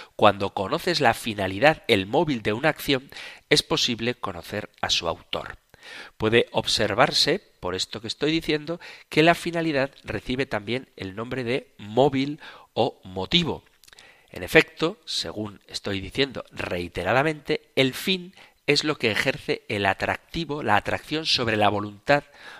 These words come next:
moviéndola a obtener dicho fin.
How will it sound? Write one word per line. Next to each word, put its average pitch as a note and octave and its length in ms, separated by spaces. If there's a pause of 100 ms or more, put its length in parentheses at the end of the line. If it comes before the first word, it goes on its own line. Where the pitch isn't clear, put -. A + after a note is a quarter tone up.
(120)
moviéndola C#3 840 (120)
a A2+ 80
obtener G2 720
dicho F2 320
fin. - 260